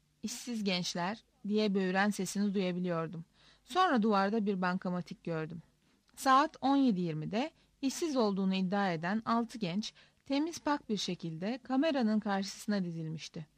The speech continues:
Hepsinin de cebinde temiz bir yirmi pound vardı. Bu arada ben ortalıkta dolanıp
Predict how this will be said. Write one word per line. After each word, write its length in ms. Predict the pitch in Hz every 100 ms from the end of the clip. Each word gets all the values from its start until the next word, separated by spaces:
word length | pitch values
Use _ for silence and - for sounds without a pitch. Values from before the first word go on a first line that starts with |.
| _ - - -
Hepsinin 520 | 381 415 330 285 254
de 120 | 233
cebinde 420 | 208 196 185 226 233
temiz 360 | 233 247 220
bir 100 | 226
yirmi 280 | 214 190 190
pound 360 | - 170 165 170
vardı. 400 | 160 160 165 165 _ - _ -
Bu 60 | 339
arada 440 | 311 196 196 220
ben 200 | 269 277
ortalıkta 580 | 214 208 214 220 - 240
dolanıp 400 | 196 165 175